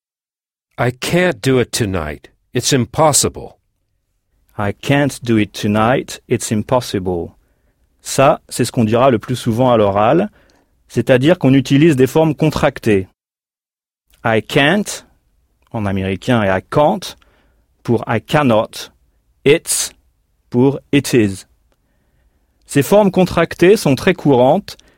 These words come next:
Speaker 2: et c'est celles que vous entendrez donc le plus souvent tout au long de cette méthode. Bien.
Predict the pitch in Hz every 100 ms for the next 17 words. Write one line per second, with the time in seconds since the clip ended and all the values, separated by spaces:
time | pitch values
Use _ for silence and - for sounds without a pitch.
0 | _ _ _ - 127 156 208 208 175 156
1 | 151 151 156 147 156 156 185 139 123 165
2 | - 139 127 165 - 170 151 139 151 131
3 | 120 113 - 101 92 87 _ _ _ _
4 | _ _ _ _ _ _ _ _ _ _
5 | 113 127 104